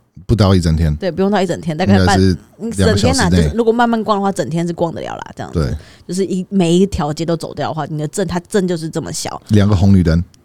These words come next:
Speaker 2: <laughs>
Speaker 1: 有两个红绿灯。
Speaker 2: 然后，然后
Speaker 1: 两个加油站。<laughs>
Speaker 2: 然后，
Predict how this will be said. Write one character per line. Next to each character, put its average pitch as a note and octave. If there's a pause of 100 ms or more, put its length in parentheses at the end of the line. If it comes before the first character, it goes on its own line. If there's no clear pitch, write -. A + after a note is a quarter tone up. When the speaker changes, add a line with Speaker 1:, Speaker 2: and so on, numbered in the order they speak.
(120)
Speaker 2:
<laughs> A3+
Speaker 1:
有 B2+
两 C3+
个 B2+
红 A#2
绿 A2+
灯。 G#2 (340)
Speaker 2:
然 A#3
后， B3+ (340)
然 A3+
后 A#3+
Speaker 1:
两 A#2
个 A#2
加 A#2
油 F#2+
站。 F#2 (420)
<laughs> -
Speaker 2:
然 A#3
后， A#3+